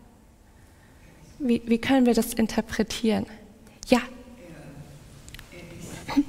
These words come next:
Speaker 2: er widersetzt sich der Order Gottes,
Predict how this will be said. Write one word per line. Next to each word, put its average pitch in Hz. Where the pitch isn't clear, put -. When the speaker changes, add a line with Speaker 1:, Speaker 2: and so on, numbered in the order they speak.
Speaker 2:
er 165
widersetzt 151
sich -
der 190
Order 165
Gottes, -